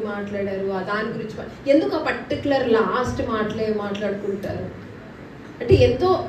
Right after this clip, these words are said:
అవి ఎంతో ప్రత్యేక, ఇంకా అవి మాత్రమే ఇంకా లాస్ట్, ఇంకా మనిషి మళ్ళీ మాట్లాడలేడు. అలాంటిది దేవుడు పలికాడంటే అందులో కంటెంట్ అంతా కూడా మన గురించి, మనకి ఏదో ఒకటి ఆయన తెలియపరుస్తున్నాడు. So అది, ఆ తెలియపరిచే విషయంలో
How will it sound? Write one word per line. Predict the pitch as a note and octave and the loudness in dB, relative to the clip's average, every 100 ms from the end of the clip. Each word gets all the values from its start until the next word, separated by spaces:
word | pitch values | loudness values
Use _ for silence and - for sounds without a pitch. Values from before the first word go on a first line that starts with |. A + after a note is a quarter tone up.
| B3 | -2
అవి | B3+ C#4 B3+ | 0 4 4
ఎంతో | A#3+ A#3 F4 | 4 2 0
ప్రత్యేక, | D4 B3 C4 - | 2 2 2 0
ఇంకా | B3+ | -2
అవి | A#3+ B3+ | -2 2
మాత్రమే | E4 E4 E4 F#4 F4+ | 4 4 2 2 4
ఇంకా | D#4 A3+ | 2 0
లాస్ట్, | G#3+ A3 - - A#2+ - - - - - | 2 2 0 -4 -8 -8 -12 -14 -16 -12
ఇంకా | A3+ A#3 | -6 -4
మనిషి | A3+ B3 - | -2 -2 2
మళ్ళీ | D#4 A#3+ - | 2 2 0
మాట్లాడలేడు. | A3 G#3+ - A#3+ F3+ F3 - - - - - G#3+ | 0 -2 -2 -2 -2 -2 -6 -12 -14 -16 -6 2
అలాంటిది | C4 D#4 D#4 C4 A#3+ | 4 4 2 0 -2
దేవుడు | A3+ G#3+ A#3 D#4+ D4+ | 0 6 8 6 2
పలికాడంటే | - A#3 A#3 C4 A#3+ G#3 A#3+ | 0 0 0 0 -2 -2 -2
అందులో | A#3+ C#4 | -2 0
కంటెంట్ | C#4+ B3+ A#3+ E4 E4 | 0 -2 0 2 2
అంతా | C#4 C#4 C#4 | 0 -2 0
కూడా | B3+ B3+ B3+ - - - - | 0 0 -2 -4 -8 -10 -4
మన | G#3 A3 | 2 4
గురించి, | A3+ A#3 G3 - | 4 2 0 -2
మనకి | G#3 C4 - C4+ | 0 2 2 -2
ఏదో | C#4+ F#4+ | 0 -2
ఒకటి | F#4 F4+ | 0 0
ఆయన | - A#3+ | 0 -2
తెలియపరుస్తున్నాడు. | - A#3 A#3 A#3 A#3 F#3+ - - F3 - - - - - - - | -2 -2 0 0 -2 -4 -6 -8 -8 -4 -4 -4 -8 -10 -10 -2
So | C4+ | 0
అది, | C4 A#3+ A#3 | 2 2 2
ఆ | A#3+ B3+ B3+ | 2 2 6
తెలియపరిచే | A#3+ A#3+ F4 D4 C4 C#4+ | 6 6 4 0 0 0
విషయంలో | B3 A#3 - B3+ A#3+ G#3+ G#3+ | 0 0 0 0 0 -2 -2